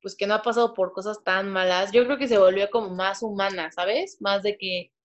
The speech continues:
o sea, yo sé que puedo ir al súper y comprar un buen de cosas,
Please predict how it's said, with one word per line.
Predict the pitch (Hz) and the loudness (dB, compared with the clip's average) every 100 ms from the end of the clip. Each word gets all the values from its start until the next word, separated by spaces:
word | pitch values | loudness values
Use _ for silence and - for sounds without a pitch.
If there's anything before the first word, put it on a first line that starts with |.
| _ | _
o | - 220 | -2 4
sea, | 214 | 4
yo | 208 262 | 6 4
sé | 277 | 4
que | 269 | 0
puedo | 247 262 | -2 0
ir | 262 | 2
al | 196 | 2
súper | 185 233 247 254 269 | 0 -2 2 4 4
y | 233 | 2
comprar | 196 190 - 214 | -4 -4 -8 -6
un | 220 | -4
buen | 220 220 | -4 -4
de | 214 | -6
cosas, | 214 254 294 381 | -2 0 2 0